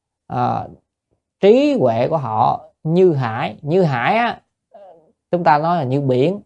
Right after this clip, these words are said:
Biển ở đây là biển trong kinh Hoa Nghiêm. Quý vị, biển trong kinh Hoa Nghiêm khác cái biển nước của chúng ta. Biển kinh Hoa Nghiêm là gì? Thế giới Hoa Tạng rộng lớn bao la. À, không phải là thế giới Hoa Tạng nữa, mà vô lượng vô biên thế giới đều nằm trên một cái biển lớn.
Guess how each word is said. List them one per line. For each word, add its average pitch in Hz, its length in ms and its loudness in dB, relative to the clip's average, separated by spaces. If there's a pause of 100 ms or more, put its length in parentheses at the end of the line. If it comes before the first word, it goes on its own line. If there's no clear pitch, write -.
(120)
Biển 156 420 2
ở 247 100 -2
đây 180 320 2
là 127 160 -6
biển 135 340 -2
trong 185 120 -4
kinh 170 160 -2
Hoa 165 140 0
Nghiêm. 175 300 2 (300)
Quý 180 100 0
vị, 160 280 0
biển 151 280 -2
trong 180 120 -4
kinh 165 100 -4
Hoa 160 120 -2
Nghiêm 165 220 0
khác 214 200 0
cái 180 100 -4
biển 151 260 -2 (340)
nước 233 220 4
của 147 120 -2
chúng 160 120 -4
ta. 147 240 0 (500)
Biển 170 380 4
kinh 202 120 4
Hoa 190 160 6
Nghiêm 185 300 4
là 147 80 0
gì? 127 480 0
Thế 190 180 2
giới 185 260 2
Hoa 147 180 2
Tạng 120 420 -6
rộng 156 360 4
lớn 190 340 6
bao 165 180 6
la. 156 380 6 (440)
À, 156 120 0
không 170 140 2
phải 156 160 6
là 143 160 4
thế 180 120 0
giới 185 180 4
Hoa 156 120 4
Tạng 117 240 0
nữa, 156 220 -4
mà 120 260 -4 (680)
vô 185 400 6
lượng 131 320 2
vô 175 140 6
biên 170 220 0
thế 190 80 0
giới 185 300 2
đều 127 180 -2
nằm 120 380 -4
trên 135 120 -6
một 131 80 -4
cái 151 100 -6
biển 131 240 -2
lớn. 170 260 2